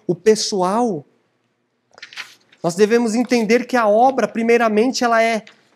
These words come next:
individual, individual. Lembra que lemos na, no domingo que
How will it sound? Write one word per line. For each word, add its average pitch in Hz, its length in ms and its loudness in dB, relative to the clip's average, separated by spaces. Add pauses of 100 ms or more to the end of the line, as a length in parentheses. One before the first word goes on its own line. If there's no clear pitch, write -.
(300)
individual, 294 1300 4
individual. 339 760 2
Lembra 277 240 2
que 262 100 -2
lemos 233 340 2
na, 202 380 0
no 202 120 0
domingo 208 720 4 (580)
que 170 640 2